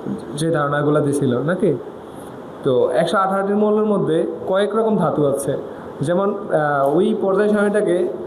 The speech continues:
সাতটা পর্যায়ে আঠারোটা গ্রুপে বিভক্ত করছে। তার মধ্যে প্রথম গ্রুপের যে মৌলগুলা, সেগুলাকে বলা হচ্ছে যে কি? ক্ষার ধাতু, নাকি? দ্বিতীয় যে গ্রুপের মৌলগুলা, সেগুলাকে বলা হচ্ছে মৃৎক্ষার ধাতু,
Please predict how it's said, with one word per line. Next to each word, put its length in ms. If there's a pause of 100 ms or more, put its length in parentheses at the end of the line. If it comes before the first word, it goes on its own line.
সাতটা 440
পর্যায়ে 460
আঠারোটা 380
গ্রুপে 360
বিভক্ত 380
করছে। 400 (340)
তার 120
মধ্যে 280
প্রথম 540
গ্রুপের 380
যে 140
মৌলগুলা, 500 (360)
সেগুলাকে 480
বলা 220
হচ্ছে 280
যে 100
কি? 180
ক্ষার 320
ধাতু, 320 (500)
নাকি? 300 (960)
দ্বিতীয় 340
যে 180 (720)
গ্রুপের 380
মৌলগুলা, 520
সেগুলাকে 420
বলা 160
হচ্ছে 240
মৃৎক্ষার 440
ধাতু, 360